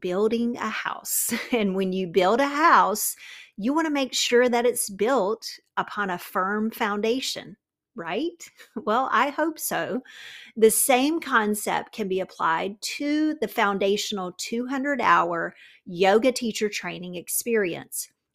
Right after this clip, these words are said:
And when you complete a Y T T, I'm pretty sure you desire to leave the training experience having been equipped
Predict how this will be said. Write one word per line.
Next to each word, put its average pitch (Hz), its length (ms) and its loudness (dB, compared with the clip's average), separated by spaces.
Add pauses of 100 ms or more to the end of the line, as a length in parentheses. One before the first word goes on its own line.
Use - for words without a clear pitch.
(140)
And 175 160 -6
when 180 200 -4
you 226 180 -2
complete 330 580 0
a 254 80 6
Y 170 380 2
T 170 220 -10
T, 175 520 -4 (300)
I'm 185 160 -12
pretty 359 520 -4
sure 214 640 2
you 190 280 -2
desire 185 680 0 (200)
to 175 280 -4
leave 208 540 2
the 294 80 0
training 254 460 2
experience 165 880 -6 (320)
having 190 420 2
been 180 160 0
equipped - 680 -2